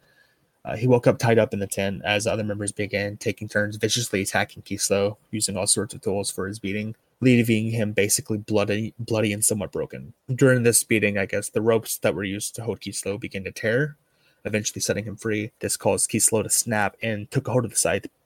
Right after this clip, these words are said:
And then he brutally and mercilessly slaughtered each of them as they attacked him as he blacked out. He,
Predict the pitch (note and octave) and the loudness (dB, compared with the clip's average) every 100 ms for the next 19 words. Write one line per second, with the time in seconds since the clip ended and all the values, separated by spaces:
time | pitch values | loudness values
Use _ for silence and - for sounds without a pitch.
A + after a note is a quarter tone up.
0 | _ _ _ G2 G#2+ A2 A2 - - A2 | _ _ _ -6 2 0 0 -10 -2 0
1 | G#2 G#2 - D3 C#3+ D#3+ D3 B2 A#2 A#2+ | 2 -2 6 6 8 8 10 8 6 6
2 | C3+ - A#2+ - B2+ - A#2+ A#2 A2+ G#2 | 6 8 6 6 2 2 4 4 4 0
3 | G#2+ B2+ - - - _ _ _ _ A#2+ | -4 0 0 0 -6 _ _ _ _ -2
4 | A2+ A2 A2 A2 G#2+ A2+ G#2 G2 G#2+ G#2 | 0 2 0 0 -2 2 2 2 0 -2
5 | - G2 F#2+ G2+ F#2+ - A2 - G2+ - | -2 -6 -4 -4 -4 -4 -6 0 0 0
6 | - C3 C#3+ _ _ E3 | 0 0 -2 _ _ 4